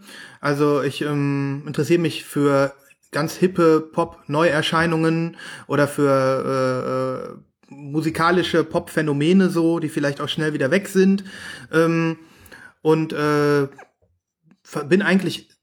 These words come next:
immer vorne dabei so, ähm, was vielleicht auch daran liegt, dass ich ein bisschen über Musik schreibe auf meinem Blog, ähm, und dementsprechend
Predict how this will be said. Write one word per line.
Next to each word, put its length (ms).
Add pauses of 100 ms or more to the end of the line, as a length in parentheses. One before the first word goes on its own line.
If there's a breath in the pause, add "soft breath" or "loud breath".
(120)
immer 240
vorne 380
dabei 400
so, 480
ähm, 640
was 200
vielleicht 300
auch 80
daran 240
liegt, 160
dass 120
ich 40
ein 80
bisschen 240
über 120
Musik 300
schreibe 500
auf 120
meinem 200
Blog, 320 (600 loud breath)
ähm, 580
und 200
dementsprechend 920